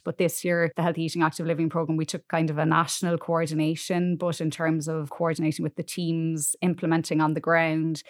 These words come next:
linking with the teams, the C H Os and he-, health promotion and improvement coordinators did that in each C H O.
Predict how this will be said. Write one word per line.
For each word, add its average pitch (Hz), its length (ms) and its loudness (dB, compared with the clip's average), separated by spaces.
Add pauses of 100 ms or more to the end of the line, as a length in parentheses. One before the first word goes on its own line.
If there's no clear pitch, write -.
(120)
linking 165 320 0
with 151 140 -2
the 165 80 -4
teams, 160 640 -2 (180)
the 170 160 4
C 165 260 0
H 160 180 0
Os 165 340 2
and 156 340 2
he-, - 280 -12
health 165 180 -2
promotion 160 360 -2
and 156 100 4
improvement 156 380 0
coordinators 165 280 2 (640)
did 170 160 -2
that 156 240 0
in 160 100 0
each 165 180 -4
C 170 280 -4
H 160 180 -2
O. 190 220 2